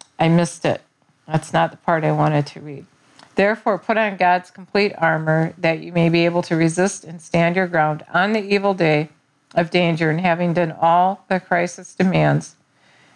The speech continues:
You know, it is a crisis, and having to done, having done all that crisis demands,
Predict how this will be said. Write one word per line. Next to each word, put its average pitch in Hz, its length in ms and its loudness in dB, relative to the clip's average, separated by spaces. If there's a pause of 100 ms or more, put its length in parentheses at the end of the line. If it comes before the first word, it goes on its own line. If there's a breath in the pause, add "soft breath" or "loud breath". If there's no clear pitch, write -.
(120 soft breath)
You 233 60 4
know, 330 160 4
it 320 80 0
is 359 160 -2
a 427 80 2
crisis, 156 580 -2
and 165 80 -6
having 196 720 0 (200)
to 202 140 0
done, 190 400 2
having 202 420 0
done 196 400 0
all 185 140 4
that 233 180 0
crisis 233 420 -4
demands, 175 640 2